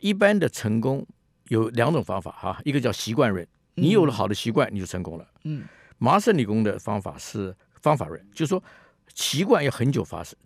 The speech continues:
Speaker 1: 叫造成的。小时候有习惯，长大有不同的习惯才能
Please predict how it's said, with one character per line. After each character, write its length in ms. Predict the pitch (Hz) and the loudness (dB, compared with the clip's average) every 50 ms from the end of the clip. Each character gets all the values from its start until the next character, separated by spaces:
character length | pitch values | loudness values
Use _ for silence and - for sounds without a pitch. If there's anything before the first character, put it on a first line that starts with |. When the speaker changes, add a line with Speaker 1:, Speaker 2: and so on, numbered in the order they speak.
| _ | _
Speaker 1:
叫 160 | - - 113 | -4 -4 -4
造 200 | - - 123 98 | 0 0 0 0
成 200 | 87 - 78 71 | 0 -4 -10 -16
的。 100 | 73 - - - - _ _ _ _ - _ | -16 -16 -18 -18 -20 _ _ _ _ -20 _
小 240 | - - 135 120 117 | 0 4 4 4 6
时 120 | 98 - | 4 4
候 80 | 208 175 | 4 4
有 40 | |
习 220 | 123 - - 107 107 | 4 2 -2 -6 -2
惯， 260 | - 113 107 90 - _ _ _ _ _ _ - | 0 0 0 0 -4 _ _ _ _ _ _ -4
长 180 | - 127 107 110 | 0 0 2 2
大 100 | 135 135 | 2 0
有 120 | 117 113 | 0 -2
不 160 | - - 202 | 2 2 2
同 140 | 151 123 123 | 4 4 2
的 80 | 123 117 | 2 0
习 180 | - - 101 | -2 -4 -2
惯 140 | 98 107 95 92 | -2 -2 -2 -2
才 100 | - 95 | -4 -4
能 160 | 98 95 | -4 -4